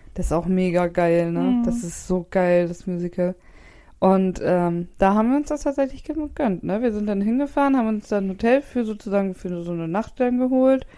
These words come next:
Speaker 1: Ähm, sind dann, ähm,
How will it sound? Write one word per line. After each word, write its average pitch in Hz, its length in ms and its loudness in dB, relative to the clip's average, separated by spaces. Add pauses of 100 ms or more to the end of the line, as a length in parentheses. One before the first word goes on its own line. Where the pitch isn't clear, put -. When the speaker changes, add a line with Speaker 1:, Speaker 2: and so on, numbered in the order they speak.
(580)
Speaker 1:
Ähm, 196 600 6 (640)
sind 202 260 -2
dann, 202 480 6
ähm, 175 600 -2